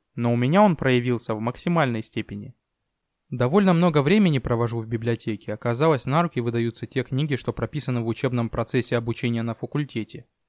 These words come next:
Остальные разрешается читать только в читальном зале библиотеки, за этим строго следит библиотекарь Грик.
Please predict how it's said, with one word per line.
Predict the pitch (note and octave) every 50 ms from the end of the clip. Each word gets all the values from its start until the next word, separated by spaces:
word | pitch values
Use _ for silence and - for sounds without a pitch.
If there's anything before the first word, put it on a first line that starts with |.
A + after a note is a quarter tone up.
| _ _ _ _ _ _ _ _ _
Остальные | - - - - - B2+ C#3+ G3 A3+ A3+ F#3+
разрешается | C#3+ B2+ A#2 B2 B2 A2+ - E3+ F3 E3+ - - B2
читать | - B2+ A#2 - C#3+ C#3 -
только | C#3+ C#3 C3+ - B2+
в | -
читальном | - B2+ - C3+ C3 B2+ B2+ B2 A#2+
зале | A2+ B2 B2 B2 A#2
библиотеки, | A#2+ A#2 B2+ C3+ C3+ - - C3 A2+ - - G#2+
за | A2 A2 G#2+ A#2+
этим | C3+ F3 F#3+ - D3 A#2+
строго | - - C3+ C3+ B2+ B2
следит | - - B2+ A#2+ B2 D3 C3+
библиотекарь | A#2+ A#2+ A2+ A2+ A2+ A2 - B2+ - C3 A#2
Грик. | A2+ A#2+ A#2+ A#2+ A2+ - -